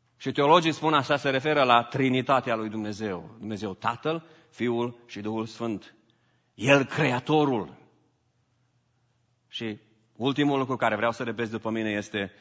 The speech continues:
"Sunt sub protecția Creatorului." Sunt sub protecția Creatorului. Dumnezeu este Creatorul nostru. Dumnezeu este în control. Dumnezeu va avea grijă de noi.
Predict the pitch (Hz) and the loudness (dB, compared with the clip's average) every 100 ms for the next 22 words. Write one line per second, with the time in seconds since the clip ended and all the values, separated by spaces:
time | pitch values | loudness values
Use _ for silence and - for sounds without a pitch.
0 | _ _ - 131 113 123 110 104 117 120 | _ _ -2 -2 -2 -6 -6 -6 -4 -6
1 | - 123 113 - _ _ _ - 107 101 | -8 -6 -6 -8 _ _ _ -12 -4 -4
2 | 101 92 85 76 65 _ _ _ _ - | -4 -6 -8 -12 -16 _ _ _ _ -20
3 | - - 147 185 - - - - - 143 | -12 2 4 4 -2 -18 -20 -18 -4 -2
4 | 127 123 147 147 - 151 139 123 - - | 0 2 2 0 2 6 6 6 -6 -4
5 | 151 135 139 135 113 107 95 - - _ | 4 6 6 2 2 0 -4 -8 -18 _
6 | _ 110 117 135 127 135 131 120 123 117 | _ -6 0 0 0 0 2 2 0 2
7 | 117 151 - 202 220 - - _ _ _ | 4 2 4 4 4 0 -20 _ _ _
8 | _ _ _ _ _ _ 113 123 135 143 | _ _ _ _ _ _ -4 0 2 2
9 | 147 139 147 147 151 170 190 - - - | 0 -2 -2 4 8 8 6 -6 -16 -2
10 | 139 139 147 143 135 143 135 147 147 156 | 2 4 6 8 8 6 6 4 6 6
11 | 156 160 147 104 - | 6 6 6 2 -4